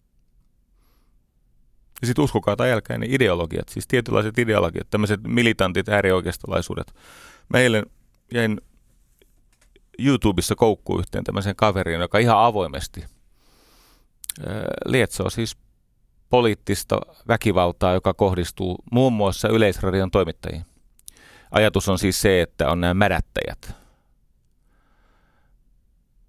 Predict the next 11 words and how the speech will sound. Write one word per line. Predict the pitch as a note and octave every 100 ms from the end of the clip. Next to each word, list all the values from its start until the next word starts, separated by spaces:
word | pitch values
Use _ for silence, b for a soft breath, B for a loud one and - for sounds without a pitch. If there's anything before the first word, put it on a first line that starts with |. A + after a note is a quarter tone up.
| _ _ A3+ - - - - - - - - -
jotka | - - D#2
on | D2+
siis | D2
Yleisradiossa | D#2 B1+ A#1+ C2+ A#1+ A1+ -
ja | C2
Helsingin | C2 - B1
Sanomissa, | - - - - - -
ja | D#2+ b b b b b _ _ _ _ _
jos | - E2+
heidät | F#2+ D#2+ -
tappaisi | F#2+ - - - - -